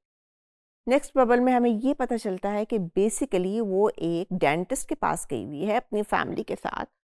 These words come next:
और वो उसको देख रहे हैं कि उसके दांतों की शेप क्या है, क्या उसे ब्रेसेस लगनी चाहिए या नहीं लगनी चाहिए।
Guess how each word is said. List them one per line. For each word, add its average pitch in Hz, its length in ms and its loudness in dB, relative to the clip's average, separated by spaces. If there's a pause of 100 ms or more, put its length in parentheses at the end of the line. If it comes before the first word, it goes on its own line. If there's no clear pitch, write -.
(320)
और 208 100 4
वो 214 220 4
उसको 254 220 -2
देख 175 300 -2
रहे 190 180 -4
हैं 214 200 -2
कि 233 140 -4
उसके - 320 -10
दांतों 175 500 -2
की 196 100 -6
शेप 170 360 -4
क्या 185 120 -2
है, 202 140 -6
क्या 175 220 -2
उसे 175 180 -6
ब्रेसेस 170 480 -6
लगनी 185 220 -4
चाहिए 185 520 -4
या 180 80 0
नहीं 175 240 -4
लगनी 143 240 -8
चाहिए। - 340 -12